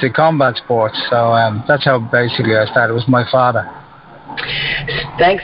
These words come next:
Speaker 2: Dad, right? <laughs> Now, I,
Speaker 1: I
Speaker 2: okay.
Speaker 1: know. I've been
Speaker 2: Yeah,
Speaker 1: addicted.
Speaker 2: right.
Speaker 1: Yeah.
Speaker 2: I, is it, you know, you look back now at th-, that was a, the defining moment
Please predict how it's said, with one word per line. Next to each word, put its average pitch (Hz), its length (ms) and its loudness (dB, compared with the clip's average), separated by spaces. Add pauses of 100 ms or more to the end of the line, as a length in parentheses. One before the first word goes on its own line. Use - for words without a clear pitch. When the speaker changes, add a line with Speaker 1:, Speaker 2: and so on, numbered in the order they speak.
Speaker 2:
Dad, 143 340 2
right? 170 280 2
<laughs> 359 1500 0
Now, 240 260 4
I, 233 180 2
Speaker 1:
I 143 220 2
Speaker 2:
okay. 165 80 0
Speaker 1:
know. 175 420 2
I've 147 220 0
been - 120 2
Speaker 2:
Yeah, 240 340 2
Speaker 1:
addicted. 139 60 -2
Speaker 2:
right. - 400 -2 (200)
Speaker 1:
Yeah. 131 280 0
Speaker 2:
I, - 40 -4 (340)
is 415 400 2
it, 466 300 2
you 240 80 4
know, 226 80 4
you 214 180 4
look 240 220 2
back 220 260 2
now 208 640 4
at 180 280 0
th-, 165 200 0
that 214 160 4
was 202 160 2
a, 190 260 2
the 180 220 2
defining 190 480 4
moment 202 400 2